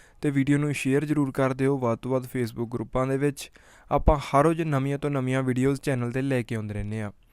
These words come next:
ਬਾਕੀ ਟਰੈਕਟਰ ਦੀ ਕੰਡੀਸ਼ਨ ਵਗੈਰਾ ਵੀ ਤੁਸੀਂ ਦੇਖਣੀ ਹੈ ਵੀਡੀਓ ਦੇ ਵਿੱਚ ਜੀ। ਆਪਣੇ ਚੈਨਲ ਦਾ ਨੰਬਰ ਸਕਰੀਨ 'ਤੇ ਚੱਲ ਰਿਹਾ ਹੈ, ਇਸ ਨੰਬਰ 'ਤੇ ਤੁਸੀਂ ਆਪਣੇ ਸਾਧਨ ਦੀਆਂ ਪੰਜ ਸੱਤ ਫੋਟੋਆਂ ਤੇ ਦੋ ਮਿੰਟ ਦੀ ਵੀਡੀਓ ਬਣਾ ਕੇ ਭੇਜ ਸਕਦੇ ਹੋ ਐਡ ਕਰਵਾਉਣ ਦੇ ਲਈ। ਹੁਣ ਆਪਾਂ ਗੱਲ ਕਰਾਂਗੇ ਜੀ ਇਸ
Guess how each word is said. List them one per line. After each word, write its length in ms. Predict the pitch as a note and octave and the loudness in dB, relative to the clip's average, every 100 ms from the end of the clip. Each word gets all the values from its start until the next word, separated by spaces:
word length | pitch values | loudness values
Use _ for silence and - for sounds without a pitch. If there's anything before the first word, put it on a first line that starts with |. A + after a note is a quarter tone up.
| _ - - B2 | _ -20 -10 -4
ਬਾਕੀ 220 | A#2+ C3+ - | -2 -4 -4
ਟਰੈਕਟਰ 280 | C3 - B2+ | -4 -2 -2
ਦੀ 120 | C3 | -2
ਕੰਡੀਸ਼ਨ 420 | B2+ B2 A#2+ C#3+ | -2 -2 -2 -4
ਵਗੈਰਾ 300 | C#3 B2+ B2+ | -2 0 0
ਵੀ 100 | C3 | -2
ਤੁਸੀਂ 240 | C3+ B2+ A#2+ | -4 -8 -6
ਦੇਖਣੀ 340 | A#2+ - B2+ | -6 -4 -4
ਹੈ 60 | C3 | -2
ਵੀਡੀਓ 300 | B2 A#2+ C3 | -2 -2 -2
ਦੇ 80 | B2+ | -2
ਵਿੱਚ 220 | B2+ C3 | -4 -4
ਜੀ। 220 | C3 D#3+ - - - - - - - - - _ | -6 -6 -10 -20 -20 -20 -20 -20 -20 -20 -20 _
ਆਪਣੇ 260 | C3+ - C#3+ | 2 4 2
ਚੈਨਲ 320 | D#3 C#3+ C#3+ | 2 2 2
ਦਾ 100 | D3+ | 2
ਨੰਬਰ 340 | D3 B2+ B2+ | 0 0 0
ਸਕਰੀਨ 420 | C3 D3+ C#3 C3+ C3 | 0 0 0 0 0
'ਤੇ 100 | C3 | -2
ਚੱਲ 260 | C3 A2+ | 0 0
ਰਿਹਾ 240 | A#2 C#3 C#3+ | -2 0 -2
ਹੈ, 100 | - | -2
ਇਸ 280 | B2+ B2 C3+ | 0 0 -2
ਨੰਬਰ 280 | C3 C3 C3 | -2 0 0
'ਤੇ 100 | B2+ | -2
ਤੁਸੀਂ 260 | B2+ B2+ | -4 -4
ਆਪਣੇ 240 | B2+ C3 B2+ | -2 -2 -2
ਸਾਧਨ 380 | C3 A#2 A#2+ C3 | 0 0 0 -2
ਦੀਆਂ 140 | C3 | -2
ਪੰਜ 220 | C3 A#2+ | -2 -2
ਸੱਤ 160 | B2 A#2 | -4 -8
ਫੋਟੋਆਂ 500 | - B2 C3+ C#3+ C#3+ | -4 -4 -2 -2 0
ਤੇ 100 | C#3 | -2
ਦੋ 200 | B2 B2 | 0 0
ਮਿੰਟ 180 | C3+ C3+ | 0 -2
ਦੀ 140 | B2+ | -2
ਵੀਡੀਓ 300 | B2 A2+ A#2 | -2 -2 -2
ਬਣਾ 180 | A2+ A2 | -2 -4
ਕੇ 120 | A#2 | -6
ਭੇਜ 280 | A2 B2 A#2 | -4 -2 0
ਸਕਦੇ 300 | A2+ A2 B2 | -2 -2 -2
ਹੋ 140 | B2+ B2+ | -4 -4
ਐਡ 220 | A#2 A2 | -4 -4
ਕਰਵਾਉਣ 460 | A2 A2+ G#2+ A2 A2+ | -4 -6 -4 -4 -2
ਦੇ 100 | B2+ | 0
ਲਈ। 240 | C#3 C#3+ - - - _ - | 0 -2 -6 -16 -20 _ -2
ਹੁਣ 120 | C3+ C#3+ | 0 0
ਆਪਾਂ 200 | C#3+ C#3 | 0 0
ਗੱਲ 220 | B2 A#2 | 0 0
ਕਰਾਂਗੇ 360 | B2 B2+ C3 C3 | -2 -2 -2 -4
ਜੀ 100 | |
ਇਸ 140 | C3+ | -4